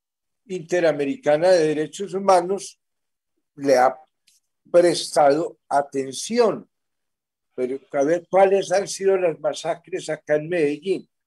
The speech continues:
¿Cuáles han sido las masacres allá en Bogotá?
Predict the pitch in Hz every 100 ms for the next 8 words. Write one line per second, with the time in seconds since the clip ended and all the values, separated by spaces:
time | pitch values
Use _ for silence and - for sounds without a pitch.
0 | _ - 170 175 165 165 180 - 175 180
1 | 170 147 135 127 151 147 - 170 151 143
2 | 143 156 160 135 127 175 175